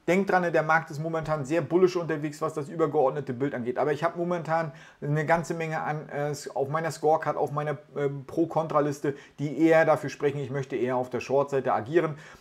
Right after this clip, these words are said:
Und deswegen werde ich die Bärenseite auch fak-, fo-, favorisieren, so rum, und fokussieren. Aber ich werde den Teufel tun und da bis zum bitteren Ende dran festhalten.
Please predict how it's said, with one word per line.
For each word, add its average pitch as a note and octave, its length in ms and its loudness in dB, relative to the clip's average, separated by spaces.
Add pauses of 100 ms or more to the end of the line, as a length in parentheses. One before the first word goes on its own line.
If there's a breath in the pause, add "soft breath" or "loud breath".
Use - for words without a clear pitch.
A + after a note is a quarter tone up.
(140)
Und D3+ 320 6 (100)
deswegen D3 440 2
werde C3 200 8
ich B2+ 60 -8
die C3+ 100 -8
Bärenseite B2+ 560 0
auch A#2+ 120 -4
fak-, - 500 -2
fo-, - 300 -6
favorisieren, D#3 840 2
so C#3+ 100 2
rum, D3 220 -2 (200 loud breath)
und C3+ 120 -2
fokussieren. E3+ 720 4 (300 loud breath)
Aber F#3 200 12
ich D3+ 160 2
werde F3+ 300 8
den D#3 100 -6
Teufel D#3+ 300 6
tun D3+ 180 -2
und C#3 140 -2
da C#3+ 120 6
bis C#3 220 -4
zum C#3 160 -4
bitteren C#3+ 320 -4
Ende C3 240 -2
dran A#2+ 180 -2
festhalten. A#2+ 520 -4